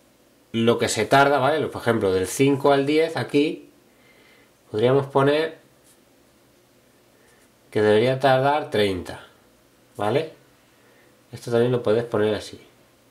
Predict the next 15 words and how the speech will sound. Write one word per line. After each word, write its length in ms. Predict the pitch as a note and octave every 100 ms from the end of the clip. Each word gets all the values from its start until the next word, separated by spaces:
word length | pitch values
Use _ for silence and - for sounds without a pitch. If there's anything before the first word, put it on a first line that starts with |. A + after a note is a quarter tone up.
| _ _ _ _ _ _ _ _ _ _ _ -
Treinta 360 | A2 A2 A#2 B2+
minutos. 520 | F2+ E2 D#2+ - - - - - _ _ _ _ _ _ _ _ _ _ _ _ _ _ _ _ _ _ _ _ _ _ _ _ _ _ _ _ _ -
Entre 420 | G#2+ G#2 G#2+ B2+
este 260 | C3 - B2
y 120 | B2+
este, 520 | C3+ - D3 D#3+ - - _ _ _ _ _ _ _ _ _ _ _ _ _ _ _ -
veinticinco. 1000 | G2+ F#2 F2 F2+ - F#2+ F2 E2+ - - - _ _
Entonces, 480 | A#2 G#2 A2+ G2+ G2+
si 160 | - A2+
ahora 680 | A2+ C3 A2+ F2+ F2 - - -
lo 140 | G2
que 80 | G#2
también 400 | G#2 A2 C#3+ C#3+
tengo 560 | D#3+ E3 D#3+ E3 F3 - - - - _ _ _ _ _
es 440 | C3 B2+ F#2+ -